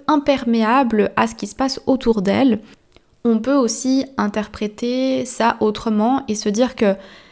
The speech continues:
bien, bien qu'elles ne connaissent pas tout l'une de l'autre, d'où les sacs et le, le voile sur la tête, euh,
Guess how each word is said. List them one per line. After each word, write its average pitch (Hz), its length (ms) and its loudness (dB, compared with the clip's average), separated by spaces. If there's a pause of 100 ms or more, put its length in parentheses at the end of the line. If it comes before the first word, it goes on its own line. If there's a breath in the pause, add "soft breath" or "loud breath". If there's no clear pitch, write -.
(140 loud breath)
bien, 269 300 4 (240)
bien 240 240 0
qu'elles 240 220 4
ne 220 80 4
connaissent 220 400 0
pas 254 180 2
tout 277 320 2
l'une 226 240 4
de 208 80 4
l'autre, 214 580 2 (140)
d'où 226 380 0 (180)
les 190 200 0
sacs 226 560 0
et 208 100 -2
le, 190 580 -2 (180)
le 190 220 -4
voile 214 380 0
sur 208 200 -4
la 185 140 0
tête, 262 420 0 (640 loud breath)
euh, 190 580 -2